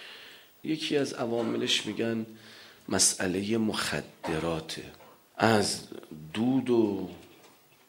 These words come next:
مشروبات و نوشیدنی‌ها و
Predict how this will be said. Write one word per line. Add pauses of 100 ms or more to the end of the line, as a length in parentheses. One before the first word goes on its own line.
(280)
مشروبات
و
نوشیدنی‌ها
و